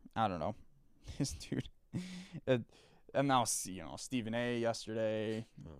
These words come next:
Speaker 2: God.
Speaker 1: finally saying that they're the number one team, and <sighs> finally there's some respect on the name. I think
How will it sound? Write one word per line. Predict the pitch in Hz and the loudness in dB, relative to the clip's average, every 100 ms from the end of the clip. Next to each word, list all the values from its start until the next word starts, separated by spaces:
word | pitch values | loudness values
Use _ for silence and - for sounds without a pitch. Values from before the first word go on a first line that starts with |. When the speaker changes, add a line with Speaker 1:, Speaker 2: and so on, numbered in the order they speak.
| - | -16
Speaker 2:
God. | - - | -16 -2
Speaker 1:
finally | 123 113 110 110 | 0 2 -2 -4
saying | 107 117 113 113 | -4 -4 -4 -4
that | 110 | -2
they're | 107 107 107 | -2 -2 -2
the | 110 | -4
number | 107 110 107 | -2 -2 -2
one | 110 110 | -2 -4
team, | 107 110 110 110 104 101 | -2 -2 0 0 -2 -4
and | - - - - - - - - - - - - - - - - - - - - | -10 -14 -18 -18 -20 -20 -20 -20 -20 -20 -20 -20 -20 -20 -20 -20 -20 -20 -20 -10
<sighs> | - - - 156 - - - - | -4 -2 -2 -4 -8 -10 -12 4
finally | 143 165 165 | 8 8 8
there's | 147 135 | 6 6
some | - - 131 | 2 -4 -2
respect | 120 - 110 - | -2 -2 -4 -2
on | 110 107 | -4 -4
the | |
name. | 107 107 | -2 4
I | - 175 | 6 8
think | 226 220 | 6 2